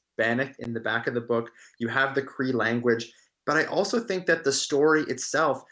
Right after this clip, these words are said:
does a great job in expressing this particular Indigenous culture. I mean, you have a girl who's out on the land, going through the forest, and is helped by the animals. There's just so much in this book to get into. And I think it's just a really wonderful story.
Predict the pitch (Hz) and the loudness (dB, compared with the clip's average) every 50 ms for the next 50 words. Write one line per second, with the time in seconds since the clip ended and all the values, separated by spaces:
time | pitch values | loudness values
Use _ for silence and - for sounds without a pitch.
0 | - _ - - 123 127 131 123 123 127 123 135 127 131 - 131 123 123 120 120 | -20 _ -4 -2 0 0 0 0 2 2 2 2 0 0 2 4 4 4 4 2
1 | 120 - - 123 123 120 120 - - - - 123 123 123 - 131 123 120 113 120 | 0 -6 -6 -4 -4 -4 -4 -6 -8 -4 -2 -2 -2 -2 -2 -4 -4 -2 -2 -2
2 | 117 - - - - - 127 123 - 135 120 123 120 - - 120 113 110 113 113 | -2 -2 -8 -12 -10 -8 -10 -6 -4 -2 0 0 -2 -2 -4 -4 -4 -4 -4 -4
3 | 117 113 113 - - - 117 120 120 - 113 104 107 - _ - - _ - 113 | -6 -6 -6 -8 -8 -8 -8 -8 -6 -6 -6 -6 -6 -10 _ -20 -16 _ -6 -4
4 | 127 127 127 123 120 131 123 120 120 120 - - _ - 123 123 123 123 127 131 | -2 0 0 0 0 2 2 2 2 0 -4 -12 _ -6 -4 -4 0 2 4 4
5 | 135 135 131 127 135 127 127 - - 123 127 127 123 127 - _ _ _ 123 123 | 6 4 4 2 -2 -4 -4 -2 0 2 2 2 0 -2 -8 _ _ _ -2 0
6 | 131 143 139 135 131 123 123 117 120 120 120 117 117 120 120 - - _ _ - | 0 0 0 0 0 0 0 2 2 2 2 2 0 -2 -4 -8 -14 _ _ -2
7 | 120 127 131 131 - 131 127 135 131 - 120 120 123 123 123 120 120 - - - | 0 0 -2 -2 -6 -6 -6 -6 -8 -6 -4 0 2 2 2 2 0 -4 -6 -4
8 | 120 120 117 113 117 - - 120 120 120 120 - - 117 117 117 120 - - 110 | -2 -2 -2 -2 -4 -4 -2 -2 -2 -2 -4 -4 -2 -2 -2 -2 -4 -8 -6 -6
9 | 107 113 117 113 107 120 - - - - _ - 135 131 131 180 170 - - - | -6 -6 -4 -6 -6 -8 -8 -12 -16 -20 _ -2 -2 0 2 0 0 0 0 0
10 | - 165 165 175 170 160 156 - 143 135 127 123 123 - - 123 120 120 - 131 | 2 2 2 4 2 2 2 0 0 -2 -2 -2 -4 -2 -2 -2 -2 -2 -6 -6
11 | 117 113 104 107 107 110 110 - 107 101 104 - _ _ _ - 110 117 113 113 | -4 -2 -2 -2 -4 -6 -6 -6 -4 -6 -6 -6 _ _ _ -2 0 0 0 0
12 | 135 131 135 127 - 131 123 135 127 120 120 131 135 139 135 127 120 113 117 113 | 0 0 0 0 0 0 0 2 0 2 2 4 4 4 4 2 2 0 2 2
13 | 117 120 120 117 - 123 117 - - - 120 113 117 117 113 110 107 107 | 2 2 2 0 0 -2 -2 -2 -4 -4 -2 0 2 4 2 2 0 -4